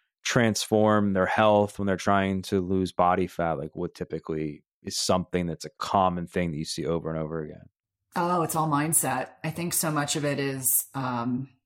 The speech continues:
Speaker 2: their inner dialogue. It is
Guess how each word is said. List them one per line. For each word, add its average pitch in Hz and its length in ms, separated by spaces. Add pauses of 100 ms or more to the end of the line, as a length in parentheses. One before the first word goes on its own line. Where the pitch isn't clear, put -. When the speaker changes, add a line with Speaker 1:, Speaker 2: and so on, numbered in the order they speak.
(440)
Speaker 2:
their 190 240
inner 185 640
dialogue. 147 680
It 143 240
is 147 600